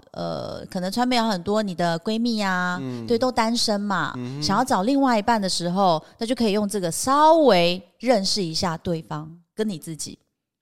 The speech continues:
Speaker 2: 啊。
Speaker 1: 那你的合幂是九，
Speaker 2: 嗯。
Speaker 1: 所以你的六，合数六要找谁呢？
Speaker 2: 呃，九加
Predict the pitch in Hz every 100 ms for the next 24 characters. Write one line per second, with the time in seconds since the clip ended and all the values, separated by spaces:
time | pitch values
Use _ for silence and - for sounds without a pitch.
0 | _ 95 92 87 82 82 - 208 311 208
1 | 208 196 185 220 254 220 202 165 92 -
2 | _ _ _ 113 104 254 311 233 175 170
3 | 156 - _ 247 226 175 190 196 233 220
4 | 202 160 180 165 156 - 98 208 233 _
5 | _ - 113 101 98 98 - _ - 104
6 | 92 87 85 - 113 104 98 95 92 90
7 | 92